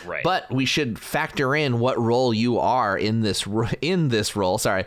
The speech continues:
Speaker 2: we should factor in what R O L E you are in this R O L L because it will change your statistics. So, for instance, if you're the attacker,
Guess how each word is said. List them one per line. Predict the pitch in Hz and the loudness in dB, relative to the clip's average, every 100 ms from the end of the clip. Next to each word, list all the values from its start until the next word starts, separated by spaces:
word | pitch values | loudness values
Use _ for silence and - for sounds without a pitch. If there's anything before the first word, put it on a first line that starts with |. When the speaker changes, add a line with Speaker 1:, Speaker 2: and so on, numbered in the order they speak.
| - | -4
Speaker 2:
we | 139 185 | -2 0
should | 202 | 0
factor | 196 185 185 | 0 0 0
in | 170 | 2
what | 165 151 - | 0 -2 -2
R | - 160 175 | 0 0 0
O | 123 123 | 0 0
L | - 123 120 - | 2 0 0 -2
E | 151 190 110 87 | -4 -2 0 0
you | 104 92 | 0 0
are | 90 85 | 0 0
in | - 101 | 0 0
this | 92 90 - | 0 -2 -2
R | 90 87 | -2 0
O | - 82 | 0 -2
L | - 78 71 - | 0 -2 -2 -2
L | 71 62 - - - | -2 -2 -6 -10 -6
because | 131 156 131 | -2 0 0
it | 127 120 | -2 0
will | 127 123 80 - | 0 0 -4 -6
change | - 170 175 127 104 | -4 -2 0 0 0
your | 107 101 | 0 -2
statistics. | - 95 123 - - - | -4 -4 -4 -4 -6 -6
So, | - 135 | -2 -2
for | 143 | 0
instance, | 151 139 120 | -2 -2 -2
if | 123 | 0
you're | 123 | 0
the | 107 104 | 0 -2
attacker, | 95 - 208 - 95 73 | -4 -2 -4 -2 -2 -4